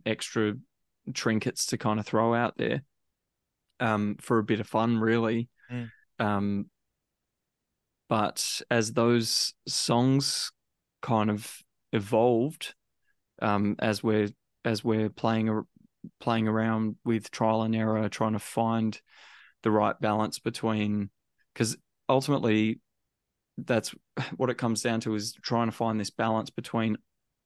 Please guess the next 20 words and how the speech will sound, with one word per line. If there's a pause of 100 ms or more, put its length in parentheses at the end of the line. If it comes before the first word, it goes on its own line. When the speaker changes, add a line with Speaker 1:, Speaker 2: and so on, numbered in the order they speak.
(340)
Speaker 1:
really
honoring (920)
the
artists
that
we're
paying (200)
respects
to, (280)
Speaker 2:
Mm.
Speaker 1:
honoring
their, (1000)
their, (100)
um, (240)
<clears throat>
their
vision (100)
and, (200)
and (680)
the